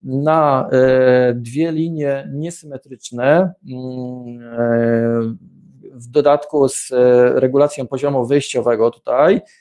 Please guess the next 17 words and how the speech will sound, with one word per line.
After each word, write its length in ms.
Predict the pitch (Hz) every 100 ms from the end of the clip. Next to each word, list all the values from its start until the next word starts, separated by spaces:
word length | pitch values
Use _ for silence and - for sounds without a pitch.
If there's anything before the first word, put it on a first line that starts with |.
| _ _
e, 1000 | 135 135 135 139 135 135 135 135 135 123 -
przy 300 | - 170 190
jednoczesnej 580 | 185 156 151 165 165
separacji 640 | 151 160 147 151 160 160 110
tychże 280 | 110 110
linii. 320 | 104 101 98 -
Tak 220 | 120 117
więc 360 | 131 131 -
jeżeli 300 | 131 123 147
zachodzi 760 | 135 135 143 139 139 135 131 131 -
potrzeba 400 | 127 151 135 123
desymetryzacji, 1160 | 139 151 143 135 135 123 139 139 123 113 113 117
e, 300 | 113 117 113
naszej 300 | 117 - 117
linii, 460 | 127 127 127 131 _ _ _ _
e, 120 | 127
sygnałowej, 760 | 123 143 131 127 143 139 139